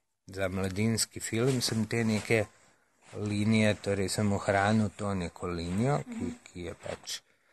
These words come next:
Speaker 1: seveda z nekimi modifikacijami, zato ker sem te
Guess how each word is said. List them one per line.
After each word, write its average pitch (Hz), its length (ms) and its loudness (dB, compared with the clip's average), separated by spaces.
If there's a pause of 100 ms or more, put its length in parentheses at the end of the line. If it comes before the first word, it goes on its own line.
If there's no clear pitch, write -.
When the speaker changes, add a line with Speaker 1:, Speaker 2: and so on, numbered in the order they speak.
(240)
Speaker 1:
seveda 110 500 2
z 90 160 0
nekimi 98 420 -2
modifikacijami, 95 1160 2
zato 113 300 -2
ker 117 180 -4
sem 107 240 0
te 104 340 0